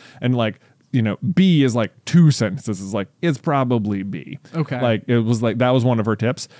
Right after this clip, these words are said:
Speaker 1: One was that, like, um, you can always,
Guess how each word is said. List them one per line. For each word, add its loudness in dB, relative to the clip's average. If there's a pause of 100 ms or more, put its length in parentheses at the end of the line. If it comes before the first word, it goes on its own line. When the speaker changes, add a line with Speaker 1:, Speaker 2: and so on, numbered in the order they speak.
(140)
Speaker 1:
One 0
was 2
that, 0
like, -2
um, -2
you -4
can -4
always, -2